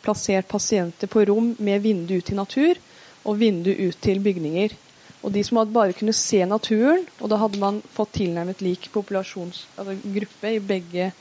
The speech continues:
de to som ble, eh, gruppene som ble studert, både hva gjaldt intervensjon av et, eh, kirurgisk inngrep og, eh, forhistorie, medisinsk.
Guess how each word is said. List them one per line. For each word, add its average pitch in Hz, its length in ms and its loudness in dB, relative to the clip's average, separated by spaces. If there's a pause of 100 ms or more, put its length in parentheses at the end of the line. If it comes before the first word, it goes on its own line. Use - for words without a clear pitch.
(360)
de 190 120 0
to 190 160 -8
som 196 180 -4
ble, 185 80 -2
eh, 190 320 -2
gruppene 185 240 -4
som 190 100 -6
ble 180 80 -2
studert, 240 500 2 (540)
både 185 440 4
hva 180 220 4
gjaldt 175 380 0
intervensjon 220 840 0
av 190 300 2
et, - 300 -6
eh, 196 120 0
kirurgisk 185 540 -2
inngrep 202 420 0 (120)
og, 190 280 2 (280)
eh, 202 140 -2
forhistorie, 190 640 2 (320)
medisinsk. 214 600 2